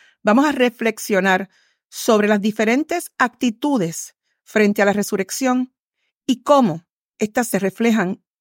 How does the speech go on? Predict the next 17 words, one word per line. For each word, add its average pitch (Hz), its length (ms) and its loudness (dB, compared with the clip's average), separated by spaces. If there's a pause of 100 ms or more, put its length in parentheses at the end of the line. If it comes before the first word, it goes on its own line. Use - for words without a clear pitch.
en 175 100 2
nuestras 165 320 -2
vidas 180 540 -2
hoy 147 180 -2
en 151 140 0
día. 127 320 -6 (520)
Así 185 260 -4
que 202 120 0
te 180 80 0
invito 170 320 0
a 233 60 0
prepararte 240 580 0
para 165 160 0
un 180 80 -2
viaje 185 240 0
de 160 140 -2
fe, 302 220 -2